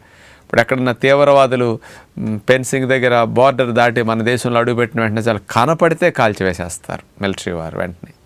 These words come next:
అట్లా అన్నమాట. ఈ టీ సెల్స్ అట్లా దాడి చేసి చంపేస్తూ ఉంటాయి. ఇందులో రెండో రకమైన హ్యూమోరల్,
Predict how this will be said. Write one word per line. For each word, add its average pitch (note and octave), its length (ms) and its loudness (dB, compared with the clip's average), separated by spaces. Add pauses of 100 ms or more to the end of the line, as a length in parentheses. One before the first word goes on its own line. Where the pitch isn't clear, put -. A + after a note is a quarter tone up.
(340)
అట్లా E3+ 280 2
అన్నమాట. B2+ 260 0 (240)
ఈ A#2 100 2
టీ D#3 300 0
సెల్స్ B2 420 -2 (560)
అట్లా E3 320 2
దాడి B2+ 300 2
చేసి A2 580 -2 (160)
చంపేస్తూ A2+ 600 0
ఉంటాయి. E2 320 -8 (920)
ఇందులో D#3 360 4
రెండో D3+ 380 4
రకమైన C#3 480 2
హ్యూమోరల్, B2 880 0